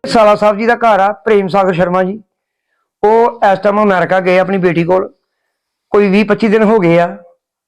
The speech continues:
ਉੱਪਰ ਇੱਕ ਕਿਰਾਏਦਾਰ ਆਇਆ ਸੀ ਪ੍ਰਿੰਸੀਪਲ, ਉਹ ਵੀ ਵੀਰਵਾਰ ਸ਼ਾਮ ਨੂੰ ਗਏ ਆ ਕਿਰਾਏ ਤੇ, ਤੇ ਸ਼ੁੱਕਰਵਾਰ ਰਾਤ ਦੀ ਇਹ ਸਾਰਾ ਹਾਸਿਆ ਹੋਇਆ। ਜੋ ਵੀ ਹੈਗਾ, ਇੱਕ ਇੱਕ ਚੀਜ਼ ਧਲੋਫ ਕੇ ਲੈ ਕੇ ਗਏ ਆ ਜੀ।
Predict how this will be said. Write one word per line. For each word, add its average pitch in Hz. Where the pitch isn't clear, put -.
ਉੱਪਰ 220
ਇੱਕ 220
ਕਿਰਾਏਦਾਰ 196
ਆਇਆ 202
ਸੀ 202
ਪ੍ਰਿੰਸੀਪਲ, 190
ਉਹ 214
ਵੀ 240
ਵੀਰਵਾਰ 208
ਸ਼ਾਮ 185
ਨੂੰ 202
ਗਏ 185
ਆ 190
ਕਿਰਾਏ 185
ਤੇ, 185
ਤੇ 220
ਸ਼ੁੱਕਰਵਾਰ 233
ਰਾਤ 190
ਦੀ 180
ਇਹ 202
ਸਾਰਾ 185
ਹਾਸਿਆ 185
ਹੋਇਆ। 165
ਜੋ 254
ਵੀ 302
ਹੈਗਾ, 240
ਇੱਕ 311
ਇੱਕ 320
ਚੀਜ਼ 262
ਧਲੋਫ 262
ਕੇ 226
ਲੈ 208
ਕੇ 208
ਗਏ 175
ਆ 170
ਜੀ। 180